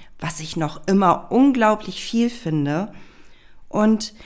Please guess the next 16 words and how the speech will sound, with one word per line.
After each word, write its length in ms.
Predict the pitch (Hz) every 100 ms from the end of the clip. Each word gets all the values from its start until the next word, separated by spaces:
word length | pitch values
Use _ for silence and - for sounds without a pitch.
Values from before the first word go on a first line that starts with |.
| -
in 180 | 202 -
einer 380 | 208 233 277 269
Sache 340 | 247 226 226
sind 240 | 202 214 -
sich 160 | 196
die 120 | - 190
Forscher 580 | - 208 208 220 185 -
alle 320 | 220 247 -
einig, 600 | 208 208 208 175 208 - - - - -
negative 920 | 190 254 269 254 - 226 214 214 208 -
Gedanken 720 | - 160 175 180 185 180 180 -
überwiegen. 800 | 175 170 170 175 160 147 143 - - -
Es 160 | 160 -
sind 200 | 180 -
vierundzwanzig 1000 | - 285 294 277 - 220 220 220 202 -
Prozent, 800 | 185 - - 180 175 208 -